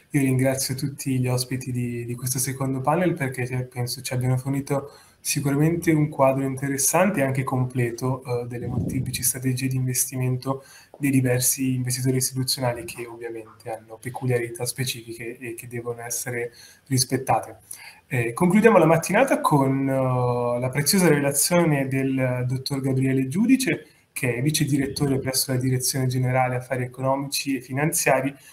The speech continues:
della Commissione Europea e che ci fornirà un quadro sull'attuale situazione economica sulla base delle recenti previsioni che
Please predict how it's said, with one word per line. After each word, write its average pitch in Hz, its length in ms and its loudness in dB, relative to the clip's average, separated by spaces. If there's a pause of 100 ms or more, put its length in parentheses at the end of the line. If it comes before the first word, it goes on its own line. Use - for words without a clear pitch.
(140)
della 127 220 -2
Commissione 139 460 -2
Europea 135 580 -2
e - 80 -8
che 151 120 -4
ci - 100 -8
fornirà 151 360 -2
un 123 160 -4
quadro 131 380 4
sull'attuale 143 540 -4
situazione 139 500 -6
economica 139 680 0 (320)
sulla 139 280 -4
base 139 260 2
delle 127 800 -2
recenti 131 480 -6
previsioni 131 540 -4
che 123 480 -6